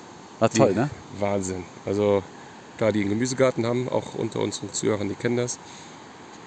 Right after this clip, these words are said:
Speaker 2: Und meine Schwiegermutter kannte das ja auch so ein bisschen. Aber hier ist es natürlich ein,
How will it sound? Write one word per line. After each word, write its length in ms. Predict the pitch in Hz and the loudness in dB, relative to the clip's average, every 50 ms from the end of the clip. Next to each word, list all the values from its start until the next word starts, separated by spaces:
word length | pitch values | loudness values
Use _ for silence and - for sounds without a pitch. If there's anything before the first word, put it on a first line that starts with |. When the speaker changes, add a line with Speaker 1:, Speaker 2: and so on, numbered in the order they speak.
| - - | -8 -4
Speaker 2:
Und 440 | 107 107 104 104 101 98 95 95 92 - - - - | -2 0 0 0 0 0 -2 -4 -4 -6 -8 -6 -6
meine 200 | 110 104 104 98 | -4 -4 -4 -6
Schwiegermutter 560 | - - - - 117 113 117 - 110 107 98 95 - | -6 -6 -4 0 0 0 0 0 -2 -4 -4 -4 -4
kannte 240 | - 113 104 - | -4 -2 -2 -2
das 160 | 107 101 - - | -2 -2 0 0
ja 80 | 110 | 0
auch 80 | - - | -2 -2
so 100 | - 117 | -4 -6
ein 60 | 110 | -8
bisschen. 260 | 110 107 - - 107 104 - - - - - - - - - - - - - - - - - | -8 -10 -10 -12 -12 -14 -14 -16 -18 -18 -18 -18 -18 -18 -18 -18 -18 -18 -16 -16 -16 -4 0
Aber 200 | - 110 101 104 | 2 2 4 4
hier 180 | 98 113 117 | 6 6 6
ist 100 | 117 101 | 6 6
es 80 | 113 104 | 2 0
natürlich 340 | 101 98 - 113 107 104 98 | -2 -4 -2 -2 -2 -2 -4
ein, 120 | 104 104 | -6 -10